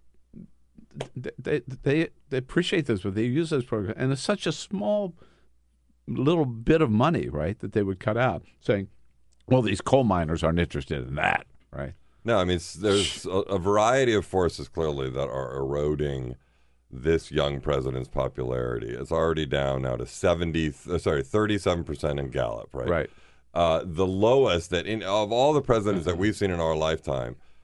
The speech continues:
Speaker 2: I think none has gone below thirty-five. And, and Obama went, I think he only went to thirty-eight. And that, of course,
Speaker 1: But
Speaker 2: took
Speaker 1: that,
Speaker 2: years to
Speaker 1: that,
Speaker 2: get to
Speaker 1: I was gonna
Speaker 2: thirty-eight.
Speaker 1: say, that was
Speaker 2: Yeah.
Speaker 1: not in the first <laughs> two months of
Speaker 2: Yeah.
Speaker 1: his presidency.
Speaker 2: Yeah,
Speaker 1: He was,
Speaker 2: he is at
Speaker 1: he was up in the sixties, wasn't he?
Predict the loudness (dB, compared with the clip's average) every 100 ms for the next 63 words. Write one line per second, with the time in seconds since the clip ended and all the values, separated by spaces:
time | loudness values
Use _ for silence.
0 | -16 -6 -4 -2 0 0 -2 -2 -2 -2
1 | -2 -2 -2 -4 -6 -6 -6 -6 -6 -8
2 | -12 -18 _ _ _ _ -8 -6 -4 -4
3 | -4 -2 0 2 0 -2 -4 -4 -4 -4
4 | -4 -2 0 -2 -4 -6 -8 -4 -2 -2
5 | -2 -2 -2 -2 0 2 2 2 0 2
6 | 2 0 0 4 6 4 2 0 0 2
7 | 4 4 4 4 4 2 2 4 4 4
8 | 2 2 -2 _ 2 4 4 2 2 2
9 | 2 -2 2 4 6 6 4 4 2 4
10 | 4 0 2 2 4 4 2 2 2 4
11 | 4 4 4 6 4 4 2 2 0 0
12 | 0 -2 2 2 2 2 0 -2 -6